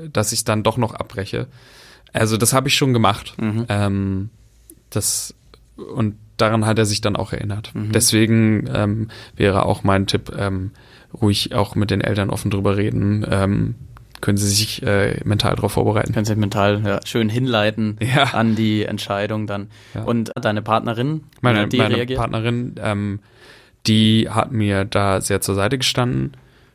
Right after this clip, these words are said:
Speaker 1: Ähm, also sie eigentlich auch so mir gut zugeredet. In-, insofern, dass,
Speaker 2: Stu-, studiert
Speaker 1: ähm,
Speaker 2: sie selber auch?
Speaker 1: Genau, die studiert
Speaker 2: Okay.
Speaker 1: auch, ähm, in einer anderen Stadt.
Speaker 2: Mhm.
Speaker 1: Und sie hat mir auch,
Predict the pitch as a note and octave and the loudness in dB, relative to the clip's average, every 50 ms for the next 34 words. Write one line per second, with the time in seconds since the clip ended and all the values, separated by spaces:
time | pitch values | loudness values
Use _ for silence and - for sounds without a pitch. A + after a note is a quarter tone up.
0 | _ _ - - G#2 G2+ F#2+ F#2+ F#2+ G2+ G2+ - F3+ D#3 G#2+ G2+ G2 G2+ G2 G2+ | _ _ -4 -2 0 0 0 0 -2 -4 -4 -4 0 0 0 2 0 -2 -2 -4
1 | - - A2 G#2 A#2+ - - - - - - G#2+ A2 A2 G#2+ G#2 - - - G2+ | -2 -2 -2 -4 -4 -8 -16 -12 -6 -2 0 2 2 2 0 0 -2 -2 -2 -2
2 | G2+ - - - - G#2+ G2 G2+ G2+ G2+ C3 - - - D#3+ A2+ A2 A2 A2+ A#2 | -2 -2 -4 -6 -2 0 2 2 2 0 -2 -6 -12 -8 -4 -2 0 2 4 4
3 | A#2+ B2 A2+ A#2 C3 C3 C3 - D#3+ D3 B2+ - - F#2+ F#2+ F#2+ G#2 G2+ G2+ - | 4 4 4 2 0 0 0 0 -2 -2 -2 -2 -2 -2 -2 0 0 -2 -2 -4
4 | A#2 G2+ G2+ G2+ G2+ - - - G#2+ G#2+ A#2+ A2+ - - A#2 A2 A2 A2 A2 A2 | -6 -4 -4 -4 -4 -4 -4 -4 -2 0 -2 -2 0 0 2 2 2 2 0 -2
5 | A2 - - - - _ _ _ _ _ _ _ _ _ _ _ _ - - A2 | -6 -8 -12 -20 -20 _ _ _ _ _ _ _ _ _ _ _ _ -2 0 2
6 | G#2+ G2 - - - - - - A2 G#2+ G#2+ G#2 A2+ G2+ G2 G2 A#2+ A2 G#2 G2 | 2 2 2 0 -2 -2 0 0 2 2 2 4 2 2 2 0 -2 -2 -2 -4
7 | G2 G#2+ D3 F3 G3+ D#3 - F3+ D#3+ - _ _ _ _ - - - - C3+ G#2+ | -4 -4 -4 -6 -6 -8 -10 -12 -14 -16 _ _ _ _ -20 -12 -4 0 2 2
8 | G#2+ G2 F#2+ F#2+ G2 - - A2+ A2+ G#2+ A2 G#2+ - - G#2+ A2 B2+ C3+ - - | 4 2 2 0 -2 -4 -2 -2 0 2 2 2 2 4 4 4 2 2 -2 -10
9 | - A3+ - G#2 F#2+ G2 G2 F#2+ G2 G#2+ - A2+ G2+ G#2 A#2 A2+ A2 A2 A2 A2 | -8 -4 -2 -2 0 -2 -2 -4 -6 -6 -6 -6 -6 -6 -4 -4 -2 -2 -2 -2
10 | A2+ - - - - A2 A2 - A#2 A2+ - - - - - _ _ - A#2 A2+ | -4 -6 -6 -4 -4 -4 -2 -2 -2 -4 -4 -8 -18 -20 -20 _ _ 0 2 4
11 | A2 G#2+ G#2 G2+ G2+ G#2 - - - - - - G#2+ G#2 G#2 G#2 G#2 G#2 G#2 G2+ | 4 4 4 2 0 -2 -8 -18 -12 -8 -4 -2 -2 0 2 2 2 2 2 2
12 | G#2 G#2 G2+ G2+ - - - A2 A2 G2+ G2+ G2+ G2 G2 G2+ G2+ G2+ F#2+ - - | 2 0 -2 -2 -2 -6 -8 -4 -2 0 0 0 0 0 0 0 2 2 2 2
13 | F#2+ G2 G2+ - - | 0 0 0 -2 -6